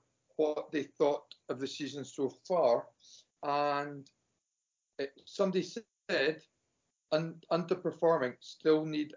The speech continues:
a few more players in," and that's Adam under the hashtag ads Wilkie. He sort of, um, tweeted us that, saying,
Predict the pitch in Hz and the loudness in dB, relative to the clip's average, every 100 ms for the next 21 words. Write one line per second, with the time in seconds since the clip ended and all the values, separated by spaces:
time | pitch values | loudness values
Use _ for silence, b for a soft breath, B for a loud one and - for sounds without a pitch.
0 | - - - 160 147 143 139 139 143 139 | -8 -8 -10 -6 -4 -4 -4 0 2 2
1 | 139 - 156 143 117 113 _ _ 135 147 | -2 -2 0 2 0 -6 _ _ -4 -2
2 | - - 160 156 139 127 120 _ _ _ | -4 -10 -2 2 4 2 -2 _ _ _
3 | - 139 147 131 131 135 127 143 127 127 | -4 0 2 2 0 0 -4 -2 -2 -2
4 | - _ 131 127 - - - 120 131 131 | -12 _ 2 2 0 -14 -16 -2 0 0
5 | - 107 101 _ _ _ _ _ 127 - | -2 -4 -4 _ _ _ _ _ -10 0
6 | 135 127 127 123 - 160 147 123 123 - | 2 4 2 2 -6 -8 -8 0 0 2
7 | 120 120 - 123 117 | 0 0 -2 -2 -2